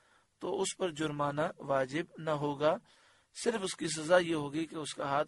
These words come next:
काट दिया जाए। जज़ाअम बिमा कसबा नकालम मिनल्लाह, ये पूरे का पूरा बदला है उस जुर्म का जो उन्होंने किया।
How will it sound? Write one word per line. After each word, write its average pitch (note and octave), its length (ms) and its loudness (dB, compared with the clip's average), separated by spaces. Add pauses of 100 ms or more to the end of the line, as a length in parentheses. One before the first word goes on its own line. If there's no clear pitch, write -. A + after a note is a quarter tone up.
काट D3+ 220 2
दिया B2+ 260 -4
जाए। A#2+ 260 -6 (800)
जज़ाअम G#3 760 12
बिमा F3 400 4
कसबा F3 580 4
नकालम D#3+ 580 4
मिनल्लाह, D3+ 640 6 (1900)
ये G3+ 580 2 (1200)
पूरे B3 260 -2
का G#3 140 -2
पूरा G3 300 2
बदला F3+ 400 2
है C#3+ 220 0 (1600)
उस F#3 320 0
जुर्म G3+ 380 2
का E3 340 2 (380)
जो E3 260 2
उन्होंने F#3+ 380 -4
किया। D#3+ 400 0